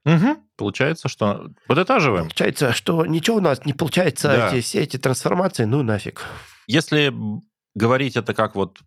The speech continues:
Speaker 1: как мы начинали в начале встречи, что, типа, люди, мы видели много всяких событий, участвовали в каких-то из них лично, видели последствия, боролись с ними,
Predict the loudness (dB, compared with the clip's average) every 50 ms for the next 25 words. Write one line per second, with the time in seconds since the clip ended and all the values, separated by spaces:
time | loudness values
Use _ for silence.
0 | _ _ _ _ -4 -4 0 2 2 2 2 0 0 2 2 2 0 -2 -2 -4
1 | -4 -2 -2 -2 -2 -4 -4 -2 -2 -2 -2 -4 -8 -6 -2 0 0 2 0 0
2 | -2 -4 -6 -4 -2 -2 -2 0 0 -2 0 0 0 0 0 -2 -2 -2 0 0
3 | 0 0 -2 -2 -4 -4 -4 -4 -4 -6 -8 -8 -10 -4 -2 -2 0 2 0 0
4 | 0 -2 -2 -2 0 0 -2 -2 -2 -6 -6 -6 -6 -6 -8 -12 -8 -8 -8 -6
5 | -2 -2 -2 0 0 -2 -2 0 0 -2 0 -2 -2 -2 0 0 0 -2 -6 -12
6 | -16 -16 -4 -2 0 0 0 0 0 -2 -2 -2 0 0 0 0 0 -2 -4 -2
7 | -2 0 0 0 -2 -2 -2 -2 -2 -2 0 0 0 2 2 2 0 -2 0 0
8 | 2 2 2 0